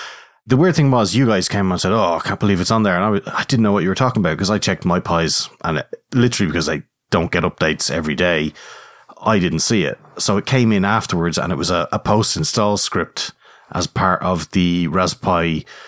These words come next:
sysmods package that had it. So, I mean, I, I have a bit of a problem with the way they did it. Like, I can understand that they want to use V S Code,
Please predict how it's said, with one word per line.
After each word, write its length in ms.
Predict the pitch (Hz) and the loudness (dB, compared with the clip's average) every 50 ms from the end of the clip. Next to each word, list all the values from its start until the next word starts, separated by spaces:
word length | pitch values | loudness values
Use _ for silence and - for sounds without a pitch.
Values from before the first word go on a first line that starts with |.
| - - | -18 -8
sysmods 580 | - - - 135 - - 113 92 85 76 - - | -4 0 0 0 2 2 2 2 2 0 -2 -2
package 460 | - - - - - - - - - | -2 -2 -2 -2 -4 -4 -2 -4 -2
that 160 | - 80 - | -2 -2 -2
had 220 | - 120 117 113 90 | 0 0 0 2 0
it. 180 | 78 62 - - - - - - - - - - - - - - _ _ _ - - | 0 -2 -4 -8 -18 -20 -20 -20 -20 -20 -20 -20 -20 -20 -20 -20 _ _ _ -8 -4
So, 220 | - - - - | -4 -2 -2 0
I 60 | - | 0
mean, 180 | 156 180 170 - - - | 2 2 2 0 -2 -2
I, 160 | - 151 147 - _ _ _ - - - | -2 -2 -2 -6 _ _ _ -14 -4 0
I 40 | - | 0
have 120 | 214 190 | 2 2
a 40 | 226 | 2
bit 160 | 185 - 294 | 2 2 2
of 80 | 277 214 | 2 2
a 60 | 156 | 2
problem 240 | 113 - 143 127 127 | 2 2 2 4 4
with 80 | 113 92 | 2 2
the 80 | 104 | 2
way 120 | 110 113 101 | 2 2 2
they 120 | 87 80 | 2 0
did 240 | - - 120 139 123 | 0 2 2 4 4
it. 240 | 90 76 - - - | 2 0 0 -2 -2
Like, 380 | 98 90 82 - - - - _ _ _ _ _ _ - | -2 -2 -2 -4 -8 -12 -12 _ _ _ _ _ _ -4
I 80 | - 120 | -2 0
can 140 | - 139 139 | 2 4 4
understand 500 | 160 185 165 127 - - 135 135 127 113 | 4 4 4 2 2 2 2 2 2 2
that 100 | 104 - | 2 2
they 100 | 104 98 | 0 0
want 200 | 92 101 101 - | 2 0 0 0
to 40 | - | 0
use 160 | 101 95 85 | 0 0 0
V 160 | - 95 95 | 2 0 2
S 160 | 87 82 - - | 2 0 0 0
Code, 400 | - 98 98 113 135 139 - | 0 2 2 4 2 2 0